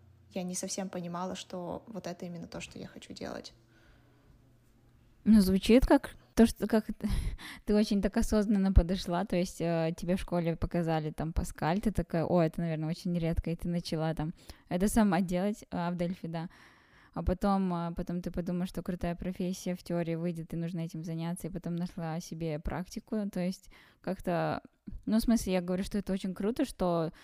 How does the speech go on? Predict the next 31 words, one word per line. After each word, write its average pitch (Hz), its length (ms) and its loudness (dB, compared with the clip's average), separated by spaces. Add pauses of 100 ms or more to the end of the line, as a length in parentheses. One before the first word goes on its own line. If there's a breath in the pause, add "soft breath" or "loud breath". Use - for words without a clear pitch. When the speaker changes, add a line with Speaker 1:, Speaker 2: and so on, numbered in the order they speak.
(200 soft breath)
Speaker 2:
ты 190 100 -4
так 185 180 0
подошла 180 360 -4
к 190 40 -6
этому 175 240 -4
вопросу, 190 360 -2
еще, 185 200 -4
получается, 180 440 0
школьной 175 360 -4
скамьи, 165 440 -4
да, 165 240 -6
в - 100 -20
теории, 151 340 -6
ну, 208 220 2
вот, 190 260 -10 (100)
или 156 160 -6
в 143 80 -10
начале 170 540 -2
уже 160 200 -6
твоего, 156 440 -6
твоего, 151 640 -8 (120)
твоих 165 200 -10
университетских 160 680 -8
годов, 160 360 -8
потому 170 360 -8
что, 160 300 -10 (600 soft breath)
ну, 214 80 2
немногие 208 840 2 (300)
имеют 185 400 -4
такой, 175 680 -4
э, 160 160 -6